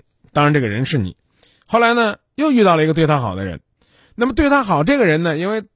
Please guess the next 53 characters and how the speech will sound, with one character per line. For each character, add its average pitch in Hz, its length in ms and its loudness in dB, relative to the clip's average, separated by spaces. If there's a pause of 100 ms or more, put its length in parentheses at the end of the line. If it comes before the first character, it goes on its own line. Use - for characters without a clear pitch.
(120)
他 226 140 -4
可 180 120 -4
能 135 160 -6
呢， 185 100 -4
经 269 300 -6
济 247 120 0
上 165 160 0
的 127 60 -4
比 110 80 -8
较 120 120 -2
宽 202 280 -2
裕， 160 140 -8
所 185 180 -4
以 214 60 -2
他 226 160 -4
表 147 200 0
达 139 160 -2
好 113 180 -6
的 101 60 -6
方 170 180 0
式 190 120 -2
呢， 110 80 -4
可 90 120 -14
能 101 100 -12
就 156 100 -2
是 131 60 -2
花 165 220 0
钱 110 240 -10
呢， 147 200 -4 (340)
用 151 160 2
经 214 260 -2
济 196 120 0
的 143 80 0
方 160 220 0
式， 143 320 -4 (260)
哎， 170 260 -2 (400)
来 147 200 2
让 185 160 0
两 117 160 -2
个 139 60 -2
人 165 80 -2
的 165 80 -2
生 185 240 -6
活 127 140 -4
更 170 180 -6
甜 120 220 -6
蜜、 165 160 0
更 175 220 -4
浪 175 160 0
漫、 156 160 2
更 165 180 -2
时 135 200 -6
尚。 170 200 -2